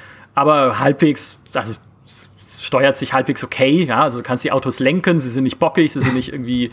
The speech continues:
schwammig oder so, sondern du fährst gut, du hast einen okayen Grip so auf dem Asphalt und fährst okay durch die Stadt. Äh, was halt totaler Klamauk war in der Version noch, war die Kollisionsphysik. Wenn du halt irgendwie unter dem L K W durchrutscht bei einem Unfall und weiterfährst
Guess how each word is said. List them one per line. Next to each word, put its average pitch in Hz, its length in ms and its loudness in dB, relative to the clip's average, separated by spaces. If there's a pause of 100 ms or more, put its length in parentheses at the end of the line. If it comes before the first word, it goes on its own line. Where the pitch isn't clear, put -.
(300)
schwammig 160 580 2
oder 135 160 6
so, 139 180 0
sondern 117 360 -2
du - 80 -16
fährst - 500 -2
gut, 175 320 -2 (140)
du - 80 -2
hast - 160 -6
einen 123 100 -10
okayen 135 320 0
Grip 196 280 2
so 170 220 2
auf 135 160 2
dem 135 160 -4
Asphalt 131 420 0
und 110 100 -12
fährst - 280 -4
okay 127 280 0
durch 123 200 -6
die 127 100 -12
Stadt. - 260 0 (720)
Äh, 147 260 6
was 156 160 4
halt 151 160 2
totaler 156 380 2
Klamauk 151 520 2
war 175 300 2
in 151 60 -2
der 151 100 4
Version 143 300 0
noch, 143 100 0
war 127 100 2
die 135 80 -2
Kollisionsphysik. 135 800 -4
Wenn 123 140 0
du 131 100 -2
halt 127 160 0
irgendwie 135 240 -4
unter 180 260 2
dem 147 140 -2
L 180 140 2
K 156 140 2
W 135 100 2
durchrutscht 143 640 0
bei 151 80 2
einem 139 140 -2
Unfall 160 360 -2
und 147 120 -4
weiterfährst 139 640 0